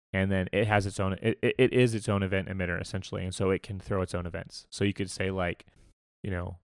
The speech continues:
entity dot position dot on move function, whatever.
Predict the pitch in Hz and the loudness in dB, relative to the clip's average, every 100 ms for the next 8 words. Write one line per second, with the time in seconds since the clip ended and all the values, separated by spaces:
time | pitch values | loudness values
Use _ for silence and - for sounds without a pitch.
0 | _ - 113 110 117 107 101 95 95 - | _ 0 0 0 -2 0 4 4 4 0
1 | _ _ _ _ _ _ _ _ _ _ | _ _ _ _ _ _ _ _ _ _
2 | - 113 98 107 - 104 98 92 95 90 | -4 0 2 2 2 -2 -4 -2 2 2
3 | 90 - _ _ _ - 104 98 98 95 | 0 -4 _ _ _ -2 0 2 2 0
4 | 95 87 - _ _ - 98 92 87 85 | -2 -8 -16 _ _ -4 0 2 0 -4
5 | - - _ _ _ _ _ _ - 95 | -12 -20 _ _ _ _ _ _ -6 -4
6 | 90 - - 95 87 - | -4 -8 -8 -6 -6 -8